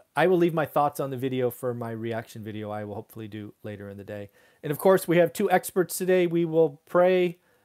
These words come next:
uh, that my home network stays up. We got, uh, the Lumberjack Landlord at eight and Omar, the Real Estate Entrepreneur, at nine. So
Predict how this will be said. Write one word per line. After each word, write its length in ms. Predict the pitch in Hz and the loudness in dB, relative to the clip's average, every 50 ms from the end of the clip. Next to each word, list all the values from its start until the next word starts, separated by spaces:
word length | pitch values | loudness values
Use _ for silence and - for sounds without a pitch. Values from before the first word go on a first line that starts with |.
| _ _ - | _ _ -6
uh, 140 | 147 151 | -6 -4
that 140 | 151 160 160 | -2 -2 -2
my 80 | 160 151 | -2 -2
home 180 | 170 175 170 | -2 -2 -2
network 340 | 165 165 - - 156 156 - | -2 -6 -6 -6 -8 -10 -8
stays 260 | - - 170 156 156 | -4 -2 -2 -2 -2
up. 220 | 185 170 - _ - | -2 -6 -6 _ -8
We 80 | 143 | -6
got, 380 | 143 156 147 143 - _ - - | -2 -2 -2 -2 -4 _ -8 -6
uh, 140 | 143 139 139 | -4 -4 -4
the 120 | 139 135 | -4 -4
Lumberjack 440 | 135 156 160 160 151 165 147 - - | -4 -4 -4 -2 -2 -2 -2 -2 -2
Landlord 420 | 151 147 151 151 151 143 143 139 | -4 -4 -4 -4 -4 -4 -4 -4
at 100 | 123 127 | -2 0
eight 220 | 175 202 196 - _ _ _ - | 0 0 -2 -4 _ _ _ -10
and 200 | 131 127 127 127 - | -10 -10 -8 -8 -10
Omar, 340 | 127 135 139 135 131 131 127 | -10 -8 -6 -6 -6 -6 -6
the 120 | 123 117 | -6 -6
Real 160 | 123 127 120 | -6 -6 -6
Estate 260 | 117 - - 123 120 117 | -6 -8 -8 -10 -10 -10
Entrepreneur, 500 | 117 113 - _ - 123 117 113 110 113 | -12 -14 -14 _ -10 -8 -8 -8 -8 -10
at 140 | - _ 113 | -14 _ -14
nine. 360 | 110 110 107 104 101 101 - | -12 -12 -12 -12 -14 -16 -14
So 240 | - 120 110 107 | -12 -12 -12 -12